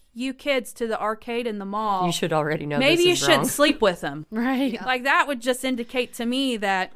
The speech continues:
Speaker 3: You're a little young.
Speaker 1: Yeah. So she's hanging out with him. I think she even took him to, like, an underage dance club one time.
Speaker 3: Mm.
Speaker 2: Yeah.
Speaker 1: And Billy, you know, is fifteen, got a full head of hair.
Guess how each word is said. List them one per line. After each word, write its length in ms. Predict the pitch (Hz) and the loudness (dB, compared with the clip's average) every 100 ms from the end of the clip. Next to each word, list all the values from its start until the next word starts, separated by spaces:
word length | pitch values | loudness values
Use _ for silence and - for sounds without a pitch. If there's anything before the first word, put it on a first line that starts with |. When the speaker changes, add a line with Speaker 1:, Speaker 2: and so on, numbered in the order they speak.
| - _ | -16 _
Speaker 3:
You're 160 | 359 415 | -6 -4
a 20 | 381 | -2
little 180 | 349 277 | -2 -2
young. 640 | 233 202 202 214 214 208 | 0 0 2 0 0 -4
Speaker 1:
Yeah. 280 | 214 214 147 - _ | -2 -2 -4 -10 _
So 560 | - 247 233 226 233 - | -4 -2 0 -2 -6 -10
she's 200 | - 226 | -12 -2
hanging 240 | 254 247 | 0 2
out 160 | 226 214 | 2 2
with 100 | 214 | 0
him. 120 | 233 | -2
I 80 | 220 | 0
think 180 | 240 247 | -2 -2
she 140 | 247 | -2
even 160 | 220 214 | -4 -2
took 200 | 214 208 | -4 -4
him 80 | 208 | -4
to, 120 | 208 | -2
like, 160 | 196 | -2
an 80 | 185 | -4
underage 440 | 175 185 185 185 - | -6 -4 -4 -6 -8
dance 260 | 170 175 | -10 -10
club 260 | - 196 196 | -8 -6 -4
one 180 | 202 202 | -4 -4
time. 360 | - 196 196 - - | -4 -6 -6 -10 -4
Speaker 3:
Mm. 320 | 190 185 180 | -2 0 -2
Speaker 2:
Yeah. 220 | 160 139 143 _ _ | -6 -8 -14 _ _
Speaker 1:
And 220 | - 202 | -8 -2
Billy, 300 | 208 226 233 | 4 4 4
you 140 | 233 226 | 2 0
know, 360 | 202 180 185 - _ _ | 0 -2 -4 -10 _ _
is 120 | - - | -18 -4
fifteen, 800 | 190 190 - 208 190 190 190 185 _ _ _ _ _ _ _ | -4 -2 -4 -2 0 0 -2 -6 _ _ _ _ _ _ _
got 160 | 185 160 | -4 -4
a 20 | |
full 280 | - 190 185 | -2 -2 0
head 200 | 180 180 | 0 0
of 60 | 170 | -2
hair. 420 | 175 175 180 | -2 -2 -2